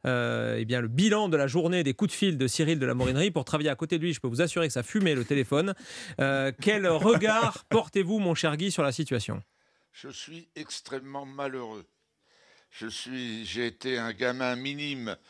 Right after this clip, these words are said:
Speaker 2: en mille neuf cent cinquante et un dans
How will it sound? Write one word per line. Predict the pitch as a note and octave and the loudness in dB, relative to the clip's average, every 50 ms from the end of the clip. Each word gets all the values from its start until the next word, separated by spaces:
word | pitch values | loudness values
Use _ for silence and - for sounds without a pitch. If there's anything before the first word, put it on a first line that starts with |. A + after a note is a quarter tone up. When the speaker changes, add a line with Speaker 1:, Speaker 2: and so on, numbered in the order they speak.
| - - - - _ | -20 -20 -20 -18 _
Speaker 2:
en | - G2+ | -10 -8
mille | B2 C3 C3 B2+ | -6 -6 -6 -4
neuf | B2 B2 - | -4 -4 -4
cent | - C#3 B2 | -4 -2 -2
cinquante | A#2+ - - A#2+ - - C#3+ B2 A#2 - - | 0 0 -2 -2 -4 -4 -6 -8 -6 -2 0
et | C#3 C3+ C3+ C#3+ | 2 4 4 6
un | D#3 D#3 D#3 C3+ - _ _ _ _ _ _ _ _ _ _ _ _ - | 6 4 4 2 -2 _ _ _ _ _ _ _ _ _ _ _ _ 0
dans | G2 C3 C3 C3 B2+ B2 A#2 A#2+ A#2+ | 2 4 4 6 4 4 4 2 2